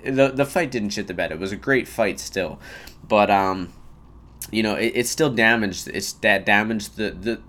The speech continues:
the image of the sport, you know? People are gonna think that this shit happens all the time. They're gonna think that people, you know, are, are, you know, the fighters are, uh,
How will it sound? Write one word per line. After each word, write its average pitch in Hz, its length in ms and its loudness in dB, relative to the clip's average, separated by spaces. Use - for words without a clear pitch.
the 196 140 -4
image 208 300 2
of 151 80 -2
the 143 60 -2
sport, 151 420 -2
you 87 80 -4
know? 120 160 -4
People 170 300 -4
are 147 40 -2
gonna 143 380 -4
think 165 440 -6
that 92 140 -8
this 120 120 -6
shit 131 200 -4
happens 113 460 -4
all 101 120 0
the 98 100 -6
time. 98 280 -6
They're 101 120 -8
gonna 110 160 -6
think 120 380 -6
that 98 120 -6
people, 107 420 -6
you 107 100 -4
know, 95 300 0
are, 73 640 -2
are, 85 320 -4
you 92 160 -8
know, 67 220 -10
the 98 120 -4
fighters 107 520 -2
are, 92 320 -2
uh, 60 380 -8